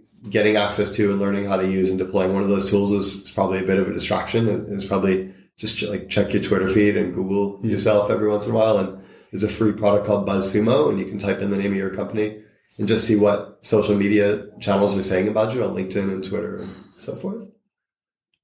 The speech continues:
Speaker 2: And those are the, any other sort of good tools that you would recommend for people to do to track that? And how much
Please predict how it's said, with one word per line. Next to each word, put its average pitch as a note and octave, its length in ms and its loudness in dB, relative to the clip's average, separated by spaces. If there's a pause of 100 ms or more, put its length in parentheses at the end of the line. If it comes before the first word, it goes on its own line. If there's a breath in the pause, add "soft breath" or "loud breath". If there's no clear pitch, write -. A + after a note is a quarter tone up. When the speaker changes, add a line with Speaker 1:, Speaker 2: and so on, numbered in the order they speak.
Speaker 2:
And A#2 120 2
those B2+ 160 4
are A#2+ 200 -4
the, B2 300 0
any B2+ 160 6
other B2+ 300 6
sort A#2+ 240 0
of - 240 -6 (1000)
good A2 400 2
tools G#2 800 0
that A2 100 -2
you A2 100 -4
would G2+ 100 -2
recommend G2+ 380 0
for F#2 60 -8
people G2+ 240 -6
to G2 100 -12
do G2+ 180 -6
to G2 80 -6
track G2+ 540 -2
that? F2+ 360 -8 (320 soft breath)
And A2 120 -2
how C3+ 100 2
much B2+ 560 0